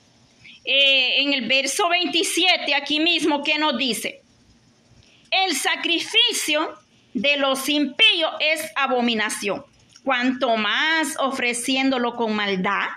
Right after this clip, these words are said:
Ahí está clara la respuesta para este verso tres. Cuanto más,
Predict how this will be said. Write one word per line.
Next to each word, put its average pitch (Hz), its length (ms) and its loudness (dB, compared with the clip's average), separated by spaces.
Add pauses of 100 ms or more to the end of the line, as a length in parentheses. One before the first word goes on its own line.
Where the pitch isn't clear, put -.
(580)
Ahí 233 220 0
está 277 300 -2
clara 320 320 0
la 294 120 0
respuesta 294 800 -2
para 277 180 0
este 302 300 0
verso 294 500 0
tres. 339 560 -2 (1500)
Cuanto 269 580 0
más, 269 580 0